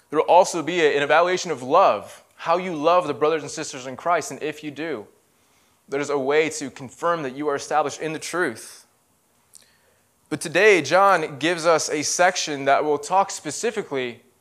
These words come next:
about a moral test in the life of believers and what being born of God produces in our life.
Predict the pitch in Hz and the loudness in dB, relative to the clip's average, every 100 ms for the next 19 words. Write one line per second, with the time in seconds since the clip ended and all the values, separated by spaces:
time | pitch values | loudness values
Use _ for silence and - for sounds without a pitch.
0 | _ _ _ - 160 156 143 147 180 196 | _ _ _ -2 2 4 2 0 0 2
1 | 135 - 123 107 - - - _ _ _ | 0 -2 -6 -6 -10 -14 -18 _ _ _
2 | _ _ - 156 156 147 175 214 202 135 | _ _ -14 -2 0 6 6 6 2 -8
3 | 131 123 117 113 113 - - _ _ _ | -6 -6 -8 -10 -12 -16 -16 _ _ _
4 | - 151 151 214 220 208 202 156 156 196 | -10 -2 2 0 0 -4 -4 -4 -2 0
5 | 165 127 165 165 - 143 139 180 - 147 | -2 2 2 2 -6 -10 -8 -10 -10 -10
6 | 120 147 135 127 139 113 - - _ | -8 -6 -2 2 2 2 -6 -20 _